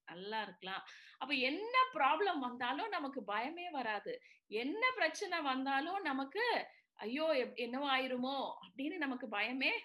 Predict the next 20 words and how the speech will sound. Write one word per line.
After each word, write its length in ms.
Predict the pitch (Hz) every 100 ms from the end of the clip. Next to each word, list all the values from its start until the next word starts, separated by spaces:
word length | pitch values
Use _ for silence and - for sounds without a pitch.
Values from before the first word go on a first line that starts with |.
| -
வராது. 720 | 220 185 196 214 196 220 254 - _ _ _ _
போக 320 | 247 269 302
போக 300 | 294 262 277
என்ன 320 | 254 220 240
ஆகும்னா, 360 | 202 180 196 262
லைஃப்ல 500 | 247 208 262 240 214
ப்ராப்ளமே 720 | 214 196 214 240 240 247 262
இல்லாத 720 | 294 294 233 220 226 233 262 233
ஒரு 200 | 208 196
லைஃபை 540 | 202 220 285 349 339 - _
நம்ம 300 | - 175 302 508 - _ _ _ _ _ _ _ 202
enjoy 400 | 196 214 190 190
பண்ணலாம். 380 | 185 156 - _ _ -
ஓகேயா? 340 | 185 185 311 427 - -
So, 480 | - 330 285 247 415 - _ _ _ 214
ஆண்டவருக்கு 420 | 247 403 403 247 190
வந்து 580 | 240 370 233 285 320 -
ரொம்ப 420 | - 220 277 381
ஆசை 440 | 262 262 269 247
என்னன்னா, 500 | 226 220 233 339 254